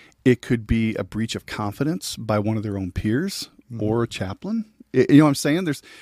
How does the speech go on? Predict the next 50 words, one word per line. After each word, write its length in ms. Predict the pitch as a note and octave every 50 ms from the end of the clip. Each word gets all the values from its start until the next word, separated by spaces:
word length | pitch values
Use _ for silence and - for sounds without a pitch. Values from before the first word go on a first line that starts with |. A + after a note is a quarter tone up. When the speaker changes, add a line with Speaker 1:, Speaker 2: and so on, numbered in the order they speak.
| - -
Speaker 1:
there's 160 | - C#3 B2+ -
so 140 | - E3+
many 140 | E3 D#3+ C#3
layers 600 | A#2+ G#2+ G#2 G#2 A#2 C#3+ G3+ G#3+ F3+ B2 G2+ - -
to 120 | - -
that. 400 | D#2+ D2+ D2+ D#2 - - - -
Speaker 2:
Yeah. 120 | B2 G#2 G#2 - - - - - _ _ _ - -
Speaker 1:
And 120 | D3 D3+ D3+
we're 80 | D#3+
in 60 | E3+
such 260 | D#3 - - G#3 - -
an 160 | E3+ D#3 C3+ - -
interesting 440 | C#3 D3 D3+ - D#3 - - B2+ A#2
time. 280 | - - C3 C3+ C3+
I've 120 | B2 B2+ -
said 180 | - C#3+ B2
this 140 | A2+ B2 -
before, 240 | - - - - A#2
and 80 | A2+
I 20 | A#2
don't 60 | B2
know 60 | A#2+
if 80 | A2+ -
it 40 | A#2
makes 180 | A#2 A2 - -
sense 180 | A#2 A2+ -
to 60 | -
you 40 | A#2+
guys 160 | B2 A2+ -
or 40 | -
not, 220 | A#2+ C3+ C#3+ C3+ -
but 140 | - A2 - - _ _ _ _ _ _ _ _ _ _ _ _ _ _ _ - - -
for 140 | - D3
so 200 | C3+ - - D#3+
many 180 | E3 F3 F3 E3
years, 580 | C3+ A2 A2 A#2 B2+ C3+ C3 A2+ G#2+ - - - _ _ _ - - - - - - - - - - - - _ -
the 140 | - A#2 B2
mindset 640 | A2+ A2+ A#2 A#2+ B2+ C3 C3+ - - - A2+ G2 -
was 380 | - G#2 G2 - - - - - - - - - _ _ _ _
suppress, 460 | - - - - - - A#2 A2+ -
suppress, 400 | - - - - - - - -
suppress. 420 | - - - - - - A#2 -
Just 180 | - - - - _ _ -
pull 180 | - - C#3+
up 120 | C#3+ C#3 -
the 60 | B2+
bootstraps 580 | A2+ G#2+ B2 B2 - - - B2 A2+ A#2 - -
and 80 | -
keep 160 | - A#2 C3+
going. 320 | - B2 - - - -